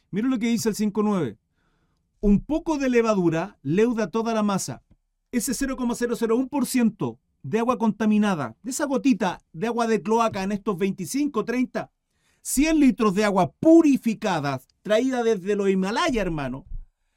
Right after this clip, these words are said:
la bebería, contamina todo. Contamina absolutamente todo.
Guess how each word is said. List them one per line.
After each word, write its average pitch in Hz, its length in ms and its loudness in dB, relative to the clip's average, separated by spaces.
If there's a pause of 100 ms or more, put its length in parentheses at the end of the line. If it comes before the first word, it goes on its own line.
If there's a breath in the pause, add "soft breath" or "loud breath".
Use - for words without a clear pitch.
(140)
la 220 160 0
bebería, 254 680 2 (1120)
contamina 185 540 0
todo. 185 320 -8 (2500)
Contamina 196 480 -2
absolutamente 202 640 -6
todo. 202 320 -12